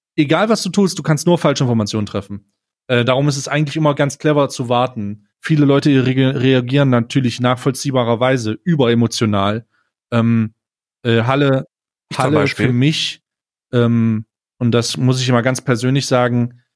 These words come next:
Speaker 1: ähm, ich komme, äh, ursprünglich, äh, aus Magdeburg und das ist, ähm,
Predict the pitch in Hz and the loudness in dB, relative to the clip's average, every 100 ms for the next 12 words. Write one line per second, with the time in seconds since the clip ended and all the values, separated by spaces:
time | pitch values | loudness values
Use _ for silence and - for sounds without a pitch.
0 | _ _ - 113 110 104 104 - _ - | _ _ -2 0 0 -2 -4 -10 _ -12
1 | - 135 131 117 107 - 107 107 143 170 | -4 0 2 2 0 0 -2 -2 0 0
2 | 151 - 147 139 131 131 - 120 117 113 | 0 0 2 4 2 -2 -6 0 2 2
3 | 113 - - - 117 127 139 139 127 127 | 0 -4 -14 -8 -6 -2 -4 -2 -2 -2
4 | 127 _ _ _ _ - 117 113 113 110 | -4 _ _ _ _ -4 0 2 0 0
5 | 117 - - 117 110 107 104 101 104 | 0 -2 -4 0 2 2 0 -2 -4